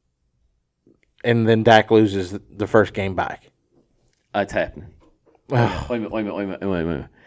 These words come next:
Speaker 2: So let's just say, let's just say <laughs>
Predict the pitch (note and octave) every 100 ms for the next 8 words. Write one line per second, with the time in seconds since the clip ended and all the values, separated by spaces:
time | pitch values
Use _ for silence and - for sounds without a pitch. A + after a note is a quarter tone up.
0 | - - - C#3+ B2+ C3+ - C3+ C#3+ C#3
1 | B2 B2+ G#2 E2+ - F3+ - D#3+ - A#2
2 | G2+ E2+ E2 - _ _ _ _ _ _
3 | _ _ _ - G2+ A#2 -